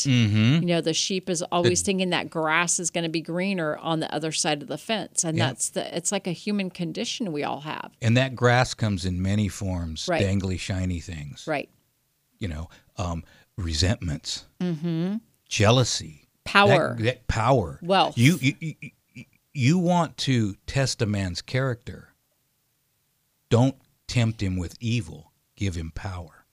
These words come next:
Speaker 2: Right.
Speaker 1: That will really test a man's character.
Speaker 2: Right.
Speaker 1: So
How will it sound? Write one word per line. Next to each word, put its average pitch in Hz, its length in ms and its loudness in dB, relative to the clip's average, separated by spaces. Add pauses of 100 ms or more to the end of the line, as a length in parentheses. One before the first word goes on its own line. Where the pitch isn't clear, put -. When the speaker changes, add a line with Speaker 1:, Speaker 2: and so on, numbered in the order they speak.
(140)
Speaker 2:
Right. 175 540 -6 (960)
Speaker 1:
That 107 380 -2
will 98 180 -4
really 92 300 -4
test - 360 -10
a 92 40 -8
man's 87 360 -8
character. 90 260 -8
Speaker 2:
Right. - 180 -4 (460)
Speaker 1:
So 127 420 0